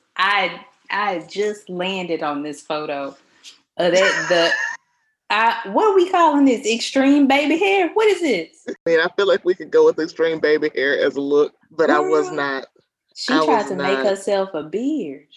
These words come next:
Speaker 2: It wasn't a good, like, the whole look for me was just kinda off. And like I said, it, it was giving me big time prom, and I don't think that that was great. Um, I kinda nothinged it, but I was just like, "Eh."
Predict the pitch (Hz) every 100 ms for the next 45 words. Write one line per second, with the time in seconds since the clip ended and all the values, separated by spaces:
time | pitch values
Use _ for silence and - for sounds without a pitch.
0 | _ _ - 233 226 254 277 247 196 180
1 | 185 196 190 208 220 285 247 185 170 170
2 | 156 147 156 151 175 143 - 135 143 147
3 | - 139 151 160 156 160 151 151 147 156
4 | 156 160 196 202 165 139 165 165 - 175
5 | 156 160 147 143 147 151 151 127 143 123
6 | 135 139 143 143 139 135 156 135 135 135
7 | 127 - - _ _ _ _ _ _ _
8 | _ _ 160 139 - - 139 143 - 143
9 | - 135 - _ _ _ _ 139 135 98
10 | - - 160 147 139 135 139 - 180 165
11 | 147 147 147 - 196 190 185 202 196 156
12 | 151 147 139 143 143 135 127 127 127 139
13 | 135